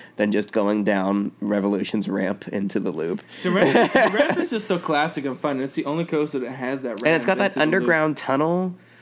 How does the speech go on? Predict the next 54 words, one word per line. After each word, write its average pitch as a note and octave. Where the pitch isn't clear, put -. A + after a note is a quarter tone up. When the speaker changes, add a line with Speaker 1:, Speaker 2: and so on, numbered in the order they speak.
Speaker 1:
uh, B2+
where B2
it, A#2+
then C#3
Speaker 2:
Right E3
Speaker 1:
it E3+
Speaker 2:
before E3+
Speaker 1:
pops D#3+
Speaker 2:
you C#3+
thread D3
Speaker 1:
out D3+
and C3+
goes C#3
through C3+
the D3+
Speaker 2:
through. D3+
Speaker 1:
loop. D3+
I -
mean, C#3+
the -
Speaker 2:
The D3+
Speaker 1:
lo- C#3+
Speaker 2:
cool D4
thing B3
is F3+
when F3
you E3+
thread F#3
through F3
the E3+
loop, C3
you C3+
are C#3
facing C#3+
X D3+
two D3
and C3
Viper B2+
in D3
the B2+
distance. A2+
Speaker 1:
Mm-hmm. A2+
Speaker 2:
It D#3
makes F3
for D3+
a C3+
really C3+
cool C3
kind C3
of, B2
like, B2
scenic C#3+
little C3
curve. C3